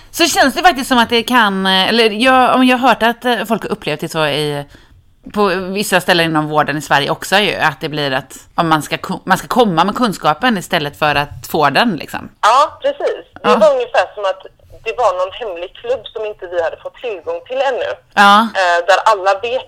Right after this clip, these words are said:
Speaker 2: exakt hur man gör och vad man gör. Och så var, visste vi bara inte om det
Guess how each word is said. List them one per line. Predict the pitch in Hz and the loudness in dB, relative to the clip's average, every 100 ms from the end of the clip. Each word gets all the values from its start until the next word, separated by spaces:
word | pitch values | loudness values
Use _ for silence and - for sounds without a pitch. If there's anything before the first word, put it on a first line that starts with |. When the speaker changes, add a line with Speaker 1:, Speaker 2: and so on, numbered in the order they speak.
| 185 | -12
Speaker 2:
exakt | - 196 - 196 | -10 -12 -12 -10
hur | 175 | -8
man | 175 180 | -4 -2
gör | 170 170 | 0 -2
och | 175 185 | 0 0
vad | 160 165 | -2 -6
man | 180 220 | -2 2
gör. | 220 | 2
Och | 190 196 | 0 -8
så | 190 | -2
var, | 214 151 151 | -2 -2 -16
visste | - - 247 | -16 -14 -6
vi | 240 190 | 0 0
bara | 180 | 0
inte | 180 185 262 | -2 -6 -4
om | |
det | 294 | 0